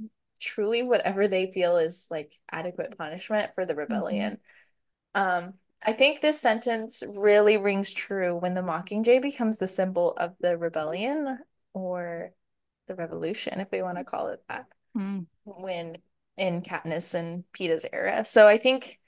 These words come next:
Speaker 1: I just love, again, "The show's not over until the Mockingjay sings." Like, that's just so much foreshadowing late for the trilogy, and so much of understanding the Capitol and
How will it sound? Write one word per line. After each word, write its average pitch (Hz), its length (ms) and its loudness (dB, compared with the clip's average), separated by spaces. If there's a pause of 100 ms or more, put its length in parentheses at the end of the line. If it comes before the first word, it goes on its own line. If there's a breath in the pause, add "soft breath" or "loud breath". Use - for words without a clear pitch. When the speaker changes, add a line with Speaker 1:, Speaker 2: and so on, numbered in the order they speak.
(1400 loud breath)
Speaker 1:
I 202 80 -6
just - 180 -8
love, 202 180 4
again, 170 400 0
"The 190 80 4
show's 202 280 8
not 214 200 8
over 175 180 4
until 180 360 2
the 170 80 -2
Mockingjay 165 600 -4
sings." 165 520 -6
Like, 190 200 0
that's 190 260 2
just 220 280 2
so 190 240 2
much 185 220 -4
foreshadowing 185 880 0
late 175 320 -2 (140)
for 180 160 0
the 160 100 0
trilogy, 240 600 0 (500 loud breath)
and 185 420 0
so 196 220 0
much 190 200 -2
of 180 160 -4
understanding 170 920 0
the 180 100 -2
Capitol - 680 -4 (140)
and 165 600 -8